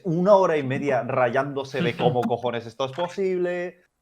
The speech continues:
Speaker 1: ¿Qué coño? Me ha hecho aquí una hora y media, tío.
Speaker 2: Le
Speaker 1: Diez
Speaker 2: llamó a
Speaker 1: veces.
Speaker 2: amigos suyos pa, pa, pa replicarlo.
Speaker 1: <laughs> Sí, o sea, es que está,
Speaker 2: <laughs>
Speaker 1: está mal de la cabeza, bro. O sea, lle-, llega un punto, o sea, sí, por un, por un lado, bueno, es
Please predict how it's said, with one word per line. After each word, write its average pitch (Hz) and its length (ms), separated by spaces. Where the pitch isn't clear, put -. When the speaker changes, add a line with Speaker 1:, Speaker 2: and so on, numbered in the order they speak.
Speaker 1:
¿Qué 147 120
coño? 127 240
Me 131 100
ha 131 40
hecho 131 180
aquí 175 480
una 131 280
hora 175 200
y 180 60
media, 131 360
tío. 135 160
Speaker 2:
Le 131 60
Speaker 1:
Diez 120 120
Speaker 2:
llamó 127 240
a 151 40
Speaker 1:
veces. - 0
Speaker 2:
amigos 156 340
suyos 151 300
pa, 143 260
pa, 131 460
pa 135 120
replicarlo. 135 880
Speaker 1:
<laughs> - 40
Sí, - 280
o - 120
sea, 151 220
es 135 140
que 147 180
está, 135 280
Speaker 2:
<laughs> - 20
Speaker 1:
está 120 280
mal 104 140
de 117 60
la 156 100
cabeza, 135 300
bro. 131 280
O 139 60
sea, 151 140
lle-, 143 200
llega 156 140
un 180 140
punto, 202 160
o 135 40
sea, 147 140
sí, 180 220
por 113 300
un, 147 80
por 139 140
un 147 80
lado, 190 200
bueno, 196 220
es 190 260